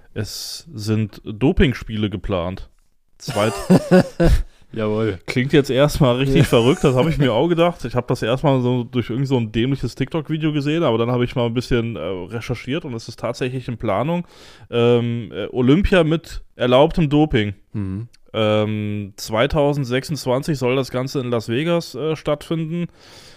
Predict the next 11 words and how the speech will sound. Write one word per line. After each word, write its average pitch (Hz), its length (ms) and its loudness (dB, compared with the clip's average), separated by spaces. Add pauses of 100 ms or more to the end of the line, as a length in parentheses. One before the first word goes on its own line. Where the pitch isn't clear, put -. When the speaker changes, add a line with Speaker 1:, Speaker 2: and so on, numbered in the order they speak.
(180)
Speaker 1:
Ähm, 123 880 -2
genaues 110 320 -4
Datum 120 320 -2
gibt's 120 180 -10
da 135 80 0
noch 110 140 -2
nicht. 123 380 -6
Und 120 300 -4
das 113 160 -4
sind 120 220 -2
quasi, 104 640 -2